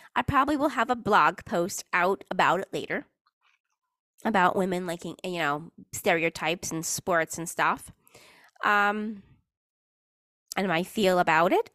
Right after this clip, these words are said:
'cause I'll continue it in a, on a blog, probably this weekend. Have a great weekend. Stay safe. And I will talk with you all Wednesday.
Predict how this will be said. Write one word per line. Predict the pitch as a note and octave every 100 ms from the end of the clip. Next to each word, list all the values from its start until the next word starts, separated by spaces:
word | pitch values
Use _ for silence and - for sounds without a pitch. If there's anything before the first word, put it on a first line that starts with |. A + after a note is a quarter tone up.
| _ _ _ _ _ _ _ -
'cause | - A3
I'll |
continue | F#3 G#3 - G#3 F3
it | F3+
in | E3+
a, | D#3
on | D#3+
a | D3
blog, | D3+ A#2 F#3 - _ _ _ - _ _ -
probably | - C#4 C#4+
this | A3+ -
weekend. | G3 F#3 F#3 C4+ D#4 - _ _ _ _ _ _ _ _ _ _ _ - - - _ -
Have | G#3+ G3
a |
great | G3 G3
weekend. | G3 G3 A3 C#4+ F4 - - _ _ _ - _ _
Stay | - - F#3+
safe. | - F#3+ D4+ - - - _ _ _ _ _ _ _ _ _ _ _ _ _ _ _ _ _ _ -
And | E3 D#3 -
I | E3+ F3+
will | G3 E4 G4+
talk | - - F3+ G3+ -
with | C#4+ -
you | D4 D#4+ -
all | A#3+ C4 C4 B3+ D4 F#4+ - _ _ -
Wednesday. | F3 F3 G3+ G3+ - - A#1+